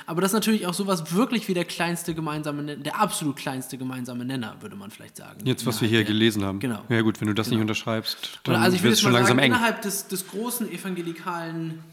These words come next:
Speaker 1: Zeltes so, ähm, das, das wir haben, ist, ähm, gibt es ja genug Gruppen zum Beispiel, die sagen würden, naja,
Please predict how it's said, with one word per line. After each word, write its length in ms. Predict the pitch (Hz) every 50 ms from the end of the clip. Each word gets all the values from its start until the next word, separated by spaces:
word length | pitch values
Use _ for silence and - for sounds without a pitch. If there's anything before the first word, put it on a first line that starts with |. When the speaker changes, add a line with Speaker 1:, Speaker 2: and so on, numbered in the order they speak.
| - _ _ _ _ _ _
Speaker 1:
Zeltes 600 | - - - 196 190 196 214 202 - 165 165 160
so, 500 | - 180 175 190 220 302 330 - - - - - - - - - - - - -
ähm, 460 | 160 165 170 165 165 165 165 170 185 - - - - 143
das, 320 | 156 160 156 - - - -
das 220 | - 160 160 - -
wir 140 | 151 143
haben, 420 | 170 185 196 196 165 156 185 220 233 - - - - - -
ist, 400 | 165 160 - - - - 185 - -
ähm, 460 | 156 156 156 156 156 156 160 - - - - - 151
gibt 260 | 165 165 190 190 190
es 80 | 170 -
ja 100 | 185 170
genug 280 | 170 170 180 220 214 -
Gruppen 240 | - 220 - -
zum 160 | 214 - 220 208
Beispiel, 300 | 208 214 214 - 214 175
die 80 | 170
sagen 320 | 170 170 165 180 185 185 175
würden, 380 | 185 185 180 190 190 196 185 - - - - - - _ _ -
naja, 360 | 170 175 180 175 170 170